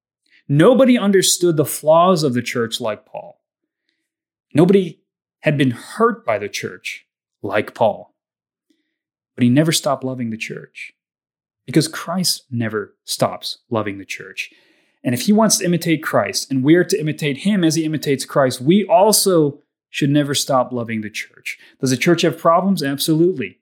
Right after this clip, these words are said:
You must rebuke sin. Paul talks about that in First Corinthians. Does the, does the church, uh, disappoint you and, and let you down? Does it have infighting? Absolutely. It's happening in the first century church. It happens in the twenty-first century church.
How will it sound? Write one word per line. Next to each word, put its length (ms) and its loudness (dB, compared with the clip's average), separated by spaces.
You 120 -2
must 220 0
rebuke 340 2
sin. 380 -2
Paul 220 -2
talks 300 -2
about 200 -2
that 100 -4
in 100 2
First 260 -6
Corinthians. 460 -6
Does 140 0
the, 200 -6
does 160 0
the 80 0
church, 440 0
uh, 160 4
disappoint 720 0
you 300 6
and, 140 4
and 140 -2
let 180 0
you 80 -2
down? 320 0
Does 120 -2
it 80 -8
have 220 -4
infighting? 540 0
Absolutely. 600 0
It's 180 -6
happening 300 -2
in 20 4
the 60 2
first 320 2
century 220 -6
church. 300 -6
It 80 -10
happens 320 -4
in 80 0
the 60 2
twenty-first 540 -2
century 280 -16
church. 420 -18